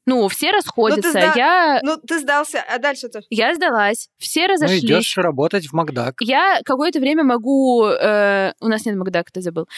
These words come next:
Speaker 1: Э, <laughs> мгм, в теремок.
Speaker 3: В теремок. Блин, ну это вообще
Speaker 2: Сударыня.
Speaker 3: фу. В теремке тоже отличные люди работают. Я знаю.
Speaker 1: Так я же не говорю, что они плохие. Ну, это просто не соответствует тому,
Speaker 3: Подтекст
Speaker 1: что
Speaker 3: был такой.
Speaker 1: Нет,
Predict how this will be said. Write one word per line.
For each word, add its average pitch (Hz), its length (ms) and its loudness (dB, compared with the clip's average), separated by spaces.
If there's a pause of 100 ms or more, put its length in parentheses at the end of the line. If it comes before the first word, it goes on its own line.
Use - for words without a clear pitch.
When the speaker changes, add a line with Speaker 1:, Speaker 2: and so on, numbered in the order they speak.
(280)
Speaker 1:
Э, 220 220 0
<laughs> - 1800 -8
мгм, 214 380 -2
в - 60 -16
теремок. 254 440 -2 (440)
Speaker 3:
В - 40 -14
теремок. 151 320 -10 (300)
Блин, 151 540 0
ну 156 100 0
это 170 140 -2
вообще 214 240 0
Speaker 2:
Сударыня. 196 240 0
Speaker 3:
фу. 151 460 0 (300)
В - 80 -16
теремке 165 440 -2
тоже 147 300 -4
отличные 135 440 -8
люди 123 180 -8
работают. 123 540 -12 (140)
Я 151 160 -8
знаю. 139 180 -10
Speaker 1:
Так - 160 -2
я 254 160 2
же 220 120 0
не 240 100 2
говорю, 226 420 0
что 285 240 0
они 233 200 2
плохие. 220 720 -2 (560)
Ну, 226 280 2
это 196 180 0
просто 254 300 -2
не 269 100 0
соответствует 262 460 -4
тому, 196 120 0
Speaker 3:
Подтекст 240 140 -6
Speaker 1:
что 127 100 -6
Speaker 3:
был 123 60 -10
такой. - 320 -20 (400)
Speaker 1:
Нет, 247 680 -4